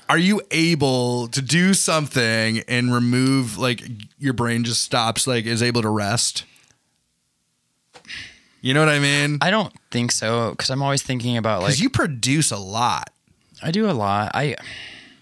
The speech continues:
Speaker 2: I've, I do run a lot of shows, and I know there are people out there that can help me with shows.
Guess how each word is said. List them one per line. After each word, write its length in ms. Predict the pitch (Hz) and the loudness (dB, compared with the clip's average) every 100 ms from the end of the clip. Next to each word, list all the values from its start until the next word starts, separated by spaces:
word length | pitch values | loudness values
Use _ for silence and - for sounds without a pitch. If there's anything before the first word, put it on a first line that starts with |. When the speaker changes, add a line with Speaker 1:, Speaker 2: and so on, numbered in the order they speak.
| _ _ _ _ _ _ _ _ _ _ _ _ _ - - - - - - - _ - | _ _ _ _ _ _ _ _ _ _ _ _ _ -14 -14 -16 -20 -20 -20 -20 _ -10
Speaker 2:
I've, 300 | - 160 160 - | -2 -2 -2 -2
I 140 | 143 | -2
do 180 | 151 170 | 0 2
run 180 | 165 165 | 2 4
a 20 | |
lot 180 | 156 139 | 2 2
of 80 | 139 | 0
shows, 360 | - 123 120 | 2 2 2
and 140 | - 127 | 0 0
I 120 | 127 | 2
know 580 | 127 123 127 135 127 123 - - _ _ _ _ _ _ _ _ _ _ | 2 2 2 2 0 -4 -12 -20 _ _ _ _ _ _ _ _ _ _
there 100 | - | -4
are 40 | 117 | -2
people 220 | 127 117 | 0 0
out 140 | 117 | 0
there 120 | 120 110 | 0 0
that 120 | 110 | 0
can 100 | 98 | -2
help 160 | 110 147 | -4 -2
me 60 | |
with 140 | 139 135 | -2 -2
shows. 540 | - 139 135 135 - | -2 -2 -2 -2 -6